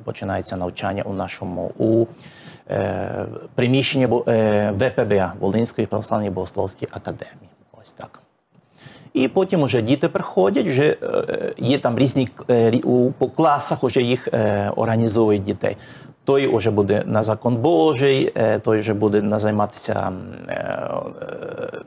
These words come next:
співом і так далі. Е, щодо методики, є дуже цікаво, хотів би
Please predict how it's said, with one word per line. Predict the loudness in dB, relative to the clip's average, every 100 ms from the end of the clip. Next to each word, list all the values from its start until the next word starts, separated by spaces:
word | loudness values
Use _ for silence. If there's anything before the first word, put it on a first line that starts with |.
| -20 -20 -20 -10
співом | -8 -2 2 4 4 4 2 2 0 -2
і |
так | -4 -4 -6
далі. | -4 -4 -4 -10 _ _ -20 -20 -20 -20 -20 -20 -8 0
Е, | 2 4 4 2
щодо | 2 2 2
методики, | 0 0 2 4 4 2 0 2
є |
дуже | 2 2 0
цікаво, | -2 -2 0 2 0
хотів | 0 0 2
би | 4 4 2